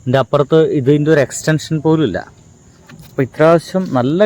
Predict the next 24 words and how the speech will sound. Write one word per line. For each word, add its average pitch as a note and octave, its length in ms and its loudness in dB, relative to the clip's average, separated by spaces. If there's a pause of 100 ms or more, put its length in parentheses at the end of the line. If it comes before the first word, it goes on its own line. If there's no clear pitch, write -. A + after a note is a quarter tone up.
ഗ്യാപ്പാണുള്ളത്. D3+ 520 0 (300)
കുട്ടികളൊക്കെ C3 480 -2
ഇതിൻ്റെ C3+ 280 0
ഇടയിൽ A#2 180 -6
കൂടെ B2 160 -8
ഒക്കെ B2 140 -10 (600)
ഇവിടുന്ന് D3+ 340 2
വീണാൽ F3+ 440 6
തന്നെ G3+ 220 2
മതിയാവും, G#2 340 -2 (360)
കാരണം B2+ 280 -2 (200)
അപ്പുറത്തേക്ക് C3 500 -2
ഇത് D3 100 4 (580)
ഒരു C3+ 180 -6
തടസ്സമോ B2 540 2
ഒന്നുമില്ല, B2 420 4 (300)
ഒറ്റയടിക്കായിരിക്കും C3+ 920 0
നേരെ A2 220 -2
താഴത്തോട്ട്, G2 440 -4 (880)
ഏ, - 20 -8 (300)
അപകടം A2 360 -2
സംഭവിക്കുക. - 440 -12 (460)
അപ്പോൾ - 200 -2
അതുകൊണ്ട് A2 240 0